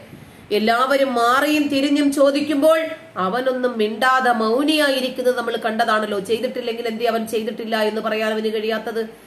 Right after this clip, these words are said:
ആളില്ല എന്ന് പറഞ്ഞപ്പോൾ അവൻ അങ്ങ് പോയാ പോരായിരുന്നോ? അപ്പോൾ ഒരുത്തൻ പുറകിൽ നിന്ന് രണ്ട് കൈയും പിടിക്കുന്നു, ഒരുത്തൻ മാറിൽ പിടിക്കുന്നു. പിടിച്ചത് കൊണ്ടല്ലേ പിടിച്ചു എന്ന് പറഞ്ഞത്? അല്ലെങ്കിൽ ഒരു സ്ത്രീ വെറുതെ ആരോപണം ഉന്നയിക്കുമോ ഈ വിഷയത്തിൽ? ഇനി ആരോപണം ഉന്നയിച്ചതാണെങ്കിൽ പോലും അത് തെളിയിക്കാൻ ഉസ്താദിന് അവസരങ്ങൾ ഉണ്ടായിരുന്നല്ലോ.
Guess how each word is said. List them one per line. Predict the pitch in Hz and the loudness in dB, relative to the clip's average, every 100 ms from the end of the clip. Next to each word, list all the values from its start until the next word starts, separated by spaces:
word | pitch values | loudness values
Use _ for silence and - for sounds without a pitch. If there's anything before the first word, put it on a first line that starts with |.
| - - | -20 -4
ആളില്ല | 202 226 269 269 277 | 0 2 2 2 2
എന്ന് | 277 269 254 | 2 2 2
പറഞ്ഞപ്പോൾ | 262 262 269 262 | 2 2 2 2
അവൻ | 269 240 262 | 2 0 2
അങ്ങ് | 262 | 2
പോയാ | 247 247 262 294 294 | 2 4 4 4 2
പോരായിരുന്നോ? | 233 196 185 190 - - - - - - - | 2 2 -2 -6 -12 -16 -20 -20 -20 -14 -8
അപ്പോൾ | 196 226 220 | -2 0 2
ഒരുത്തൻ | 214 233 - 285 | 2 2 2 0
പുറകിൽ | 269 262 285 285 | 2 2 2 2
നിന്ന് | 285 277 | 4 2
രണ്ട് | 254 262 | 2 2
കൈയും | 262 247 285 | 2 2 2
പിടിക്കുന്നു, | 277 247 269 262 | 0 0 2 4
ഒരുത്തൻ | 233 254 269 | 4 2 0
മാറിൽ | 240 247 302 311 | 2 4 2 0
പിടിക്കുന്നു. | 285 277 277 269 - - - | 0 0 0 -2 -4 -12 -4
പിടിച്ചത് | 180 175 185 220 220 | -2 -2 -4 -2 -2
കൊണ്ടല്ലേ | 226 240 247 | -2 -4 -2
പിടിച്ചു | 240 226 226 233 | -2 -2 -6 -6
എന്ന് | 233 | -8
പറഞ്ഞത്? | 233 226 214 | -6 -6 -4
അല്ലെങ്കിൽ | 190 202 220 | -4 -2 -2
ഒരു | 220 | -4
സ്ത്രീ | - 208 | -6 -4
വെറുതെ | 247 240 247 | -2 0 0
ആരോപണം | 226 247 254 262 | -2 -4 -6 -8
ഉന്നയിക്കുമോ | 254 262 262 247 190 | -6 -6 -6 -6 -4
ഈ | 190 | -2
വിഷയത്തിൽ? | 185 196 185 185 180 - - | -4 -6 -8 -8 -10 -16 -8
ഇനി | 220 214 | -2 2
ആരോപണം | 196 202 226 226 226 | 2 2 0 -2 -4
ഉന്നയിച്ചതാണെങ്കിൽ | 214 220 220 214 208 226 226 | -4 -4 -4 -4 -4 -4 -6
പോലും | 226 226 220 | -4 -4 -2
അത് | 214 | -2
തെളിയിക്കാൻ | 202 214 214 233 | -4 -4 -2 -4
ഉസ്താദിന് | 226 - 226 226 | -4 -4 -2 -2
അവസരങ്ങൾ | 214 226 240 240 240 | -4 -4 -4 -2 -2
ഉണ്ടായിരുന്നല്ലോ. | 240 247 254 254 269 254 185 | 0 0 0 -2 0 0 0